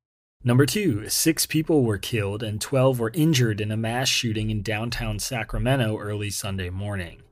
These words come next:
Number three, at least two people were killed and fifteen were injured after Israeli forces raided a Palestinian refugee camp in the West Bank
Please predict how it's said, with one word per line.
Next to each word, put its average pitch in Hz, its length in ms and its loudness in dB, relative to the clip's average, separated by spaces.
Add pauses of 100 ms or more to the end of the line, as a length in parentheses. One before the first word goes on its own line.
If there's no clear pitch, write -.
(760)
Number 120 180 4
three, 131 400 6
at 107 180 -4
least 131 280 4
two 175 160 0
people 165 260 2
were 110 140 2
killed 113 340 -2
and 110 160 -4
fifteen 127 480 0
were 104 160 -2
injured 139 460 2
after 110 320 -2
Israeli 117 420 2
forces 110 480 -2
raided 117 480 2
a 104 120 -4
Palestinian 117 720 -4
refugee 120 480 -4
camp 101 340 -6
in 107 80 -10
the 104 80 -6
West 101 340 -6
Bank 120 380 0